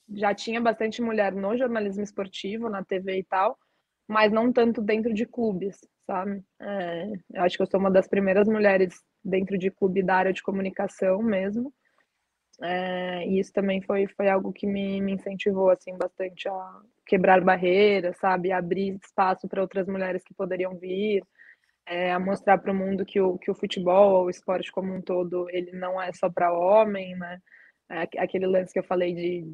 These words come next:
de todo mundo, de todos os homens levantarem a mão e eu ser a única mulher, aquilo era legal pra mim, assim, de, "Poxa, espero que um dia isso mude, né? Que daqui um, nas próximas turmas que virão outras mulheres também levantem a mão."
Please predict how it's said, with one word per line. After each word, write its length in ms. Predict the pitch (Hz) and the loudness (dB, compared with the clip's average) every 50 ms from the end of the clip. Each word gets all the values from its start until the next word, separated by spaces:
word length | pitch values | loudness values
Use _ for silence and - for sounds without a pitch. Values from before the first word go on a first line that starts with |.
| 160 160 165 | -14 -16 -12
de 140 | 185 170 185 | -10 -10 -6
todo 220 | - - 190 180 190 | -2 -2 0 0 0
mundo, 400 | 190 190 185 175 180 175 170 - | -2 -2 -2 0 0 0 -2 -4
de 160 | 175 170 196 | -6 -8 -4
todos 240 | - 190 190 175 196 | -2 0 0 2 2
os 100 | 196 185 | 2 4
homens 260 | 202 196 196 190 180 | 4 4 4 2 2
levantarem 560 | 190 185 175 180 190 185 185 185 185 185 185 | 2 2 2 0 -2 0 0 0 2 2 0
a 80 | 185 185 | -2 -2
mão 200 | 185 180 180 185 | -2 -2 -2 0
e 60 | 185 | 2
eu 100 | 180 180 | 0 0
ser 140 | 180 - 185 | 0 0 0
a 60 | 185 | 0
única 240 | 185 180 180 185 185 | 0 0 -2 -4 -4
mulher, 260 | 185 185 185 185 185 | -4 -2 0 0 0
aquilo 240 | 190 180 - 202 196 | 0 -2 -4 -4 -4
era 140 | 190 180 196 | -2 0 -2
legal 420 | 190 208 208 220 214 214 208 196 | -2 0 2 4 4 4 4 4
pra 140 | - 196 190 | 2 -2 -4
mim, 180 | 185 185 180 175 | -4 -6 -12 -14
assim, 220 | 180 - - 196 | -16 -18 -18 -20
de, 240 | 196 175 175 202 190 - _ _ _ _ _ _ _ _ _ | -20 -18 -18 -18 -18 -18 _ _ _ _ _ _ _ _ _
"Poxa, 240 | - 214 190 170 - | -6 -6 -4 -4 -4
espero 320 | 175 - - 190 185 180 | -6 0 0 2 2 2
que 80 | 180 - | 0 0
um 120 | 208 202 | 0 0
dia 200 | 202 185 190 190 | 2 4 4 4
isso 200 | 185 180 - - | 4 4 2 0
mude, 640 | 220 240 247 233 226 247 254 247 226 185 170 190 185 | 2 4 6 6 6 6 6 4 2 2 0 -4 -4
né? 260 | 190 202 202 202 185 | -2 -2 -2 -4 -4
Que 100 | 180 - | -6 -6
daqui 280 | 180 175 180 175 - 190 | -6 -6 -6 -6 -8 -10
um, 120 | 185 190 190 _ _ _ _ _ _ _ _ _ - | -12 -12 -14 _ _ _ _ _ _ _ _ _ -10
nas 140 | 190 185 - | -10 -8 -2
próximas 420 | - 190 190 185 - 214 196 185 | 0 2 2 2 0 -2 -4 -2
turmas 340 | - - 208 208 196 190 185 | -2 -4 -4 -4 -4 -6 -6
que 120 | _ - 185 | _ -4 -4
virão 340 | 180 196 185 190 190 190 | -2 0 2 2 2 2
outras 300 | 185 185 185 - 202 185 190 | 0 -2 -2 -4 -4 -4 -4
mulheres 400 | 202 196 190 185 185 185 185 - | -4 -4 -4 -4 -4 -6 -6 -8
também 260 | - 196 196 190 185 | -8 -8 -6 -4 -2
levantem 480 | 190 190 180 185 190 185 180 196 185 185 | -2 -2 0 -2 -4 -4 -4 -4 -2 -2
a 80 | 185 | -2
mão." 360 | 190 190 190 202 226 262 262 | -2 0 2 2 2 0 -2